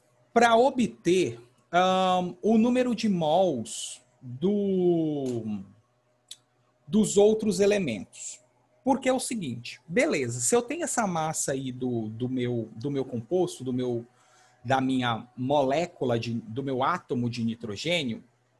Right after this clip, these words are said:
nós temos agora o seguinte, nós temos agora que determinar, ahn, o número de mols que existe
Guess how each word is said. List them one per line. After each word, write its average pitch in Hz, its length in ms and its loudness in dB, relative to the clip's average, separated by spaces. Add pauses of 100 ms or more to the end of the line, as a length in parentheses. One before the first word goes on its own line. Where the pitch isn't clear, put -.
(540)
nós 180 280 -2
temos 196 260 0
agora 170 280 2
o 185 40 -6
seguinte, 185 640 -6 (540)
nós 170 200 0
temos 233 260 0
agora 156 500 4
que - 240 -8
determinar, 185 1000 0 (1300)
ahn, 180 460 2 (100)
o 220 140 2
número 220 340 4
de 247 140 -4
mols 208 720 2
que 190 160 0
existe 127 840 -4